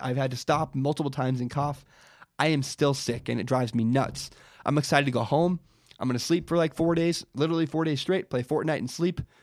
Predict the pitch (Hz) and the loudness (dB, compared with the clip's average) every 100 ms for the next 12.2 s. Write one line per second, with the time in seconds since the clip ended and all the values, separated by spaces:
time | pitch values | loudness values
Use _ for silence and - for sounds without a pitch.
0 | _ _ _ - 190 202 170 160 160 - | _ _ _ 2 4 4 2 0 0 0
1 | 196 190 135 147 139 127 - 143 127 123 | 0 0 0 0 0 -2 -2 -2 -2 -4
2 | - 139 - _ _ _ - 151 - 120 | -2 -2 -2 _ _ _ -4 -2 -2 -2
3 | 123 120 - _ _ _ _ _ - 120 | -2 -4 -4 _ _ _ _ _ -6 -4
4 | 117 120 165 156 - 127 131 120 - 190 | -4 0 2 2 2 0 0 -2 0 4
5 | 233 220 - 156 202 208 143 143 135 135 | 6 4 0 0 2 2 0 -2 -2 -4
6 | 123 127 - 127 120 120 117 123 120 120 | -4 -6 -6 -6 -6 -6 -8 -8 -6 -8
7 | - _ _ - 170 202 147 139 156 156 | -12 _ _ -4 0 0 0 0 0 0
8 | 156 139 139 _ _ _ _ _ _ _ | -2 -6 -10 _ _ _ _ _ _ _
9 | _ _ _ _ - - - - 139 165 | _ _ _ _ -6 -6 -4 -2 2 2
10 | 143 151 147 143 131 123 127 - 143 139 | 2 2 4 2 2 0 -2 0 -2 -2
11 | 123 - 143 - 135 135 120 117 113 120 | -4 -4 -4 -2 -4 -2 -4 -2 -4 -4
12 | 117 | -6